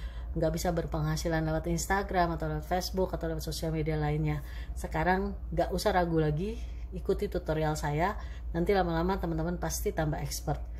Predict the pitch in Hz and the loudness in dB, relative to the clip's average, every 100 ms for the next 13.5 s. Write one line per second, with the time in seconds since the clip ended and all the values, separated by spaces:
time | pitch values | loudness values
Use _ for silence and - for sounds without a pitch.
0 | - - - - - 156 185 180 - - | -10 -8 -8 -6 -2 2 4 2 0 -4
1 | 160 165 - 196 180 175 196 185 170 180 | 0 0 2 2 2 2 4 4 4 2
2 | - - 180 175 170 165 147 175 165 156 | -2 -2 -2 0 -2 -2 -2 0 0 0
3 | - 202 202 190 - - - - 170 - | 0 0 0 -2 -6 -8 -8 -4 -2 4
4 | 160 160 156 160 156 160 156 151 151 175 | 4 4 2 2 2 2 0 2 2 2
5 | 247 277 - - - - - 165 - 190 | 2 -2 -6 -8 -8 -8 -4 -2 0 0
6 | 196 165 156 170 165 170 - 185 220 233 | 2 2 2 0 2 0 2 2 2 0
7 | - 165 170 208 190 175 - 160 143 151 | -2 -2 -2 0 0 0 0 0 0 -2
8 | 160 170 170 170 196 240 214 190 185 185 | -2 -2 -2 -2 -2 -2 -2 -2 -2 0
9 | 170 165 160 165 165 185 185 180 170 180 | 0 0 0 0 0 -2 -2 2 2 2
10 | - - - - - 170 165 - 190 175 | -4 -10 -8 -8 -6 -2 -2 0 0 0
11 | 160 156 160 156 151 147 143 139 151 156 | 0 0 0 0 0 0 0 0 -2 -2
12 | 156 143 147 143 139 147 147 147 143 139 | 0 0 0 -2 -2 0 2 2 2 0
13 | 143 139 139 139 | 0 0 2 2